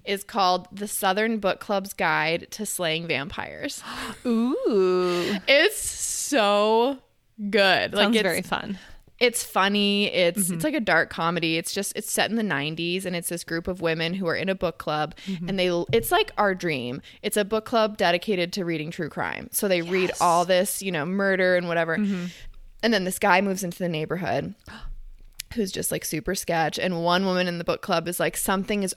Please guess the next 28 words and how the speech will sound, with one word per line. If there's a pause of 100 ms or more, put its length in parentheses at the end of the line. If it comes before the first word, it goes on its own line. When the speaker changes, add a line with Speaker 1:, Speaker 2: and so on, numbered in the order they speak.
Speaker 1:
off,"
and
everyone
thinks
she's
crazy. (300)
Speaker 2:
Oh
my
God.
And
he's
a
Speaker 1:
So
Speaker 2:
vampire.
Speaker 1:
good.
Speaker 2:
Oh
my
God.
Speaker 1:
He's
a
vampire.
Yeah. (300)
Speaker 2:
Oh,
I
love
it.
Speaker 1:
But, (240)
um,